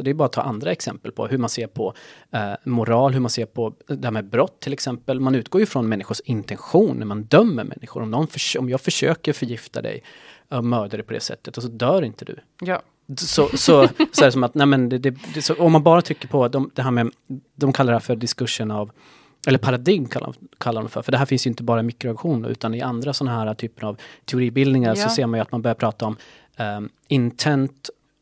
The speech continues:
Speaker 1: versus impact, det vill säga intent spelar ingen roll, som
Speaker 2: Ja.
Speaker 1: vi varit inne på.
Speaker 2: Ja.
Speaker 1: Bara impact, alltså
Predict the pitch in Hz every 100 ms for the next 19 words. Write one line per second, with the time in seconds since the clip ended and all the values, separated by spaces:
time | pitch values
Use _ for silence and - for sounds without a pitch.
0 | _ 135 120 113 - - 175 156 - -
1 | - - 131 113 120 135 117 - 135 123
2 | - 113 107 101 101 120 110 - - 156
3 | 151 107 107 107 107 101 180 175 175 135
4 | 127 120 123 135 117 - - 117 113